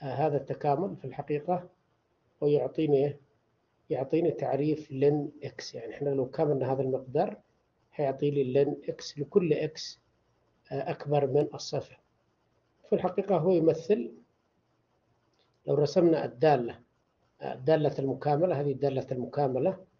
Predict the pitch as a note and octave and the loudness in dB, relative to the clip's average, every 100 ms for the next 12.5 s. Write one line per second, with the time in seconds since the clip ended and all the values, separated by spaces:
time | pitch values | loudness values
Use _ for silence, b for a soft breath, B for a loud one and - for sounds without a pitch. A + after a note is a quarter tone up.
0 | _ _ _ _ - C3+ B2 C#3+ C#3 C3+ | _ _ _ _ -10 -6 2 4 4 4
1 | C#3 C3+ C3 B2+ C3 D#3+ D#3+ - - - | 2 2 0 -2 -2 -4 -6 -10 -10 -6
2 | F3 D#3+ D3 F3+ F3+ D3+ B2+ - C3 C#3 | -4 -2 -2 0 -2 0 -4 -6 -4 -2
3 | C3+ B2 B2 B2+ A#2+ C3+ D#3+ E3+ - _ | 0 -2 -2 -4 0 0 2 -4 -8 _
4 | _ _ _ _ D3 C#3 C#3 C3 C#3 C3+ | _ _ _ _ -4 2 4 4 2 0
5 | B2 B2+ C3+ E3 - - - _ _ _ | -4 -2 0 -2 -6 -18 -20 _ _ _
6 | _ _ _ _ - - D3 C#3 C3+ C3 | _ _ _ _ -10 -4 2 2 2 0
7 | C#3 B2+ A#2+ C3+ E3 D3 - C#3+ B2 B2 | -4 -4 -6 -4 -2 -4 -8 -6 -2 -2
8 | B2 E3 F3+ _ _ _ _ _ _ _ | 0 -2 -6 _ _ _ _ _ _ _
9 | _ _ - D3 C#3 D3 C3+ C3+ C3 C3 | _ _ 0 2 6 6 6 4 2 0
10 | C3+ - - - - D3+ F#3+ E3 C3+ - | 0 -2 -6 -12 -12 -6 0 2 2 -2
11 | B2 - - - _ _ - C#3 C3 C3+ | -12 -16 -20 -20 _ _ -6 -4 -2 -2
12 | C3 C3 C#3 C3 F3+ | -2 2 2 4 0